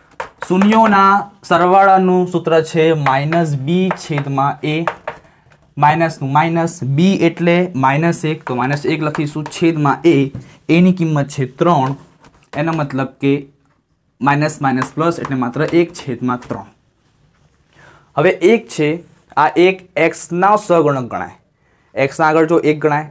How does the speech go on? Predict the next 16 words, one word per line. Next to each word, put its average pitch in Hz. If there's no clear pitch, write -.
એટલે 139
આપણે 160
લખીશું 160
માઇનસ, 147
કેમ 135
કે 139
છે 147
માઇનસ 139
તો 151
છે, 160
માઇનસ 165
એક્સનો 147
સહગુણક. 113
એવી 180
રીતે 165
છેદમાં, 151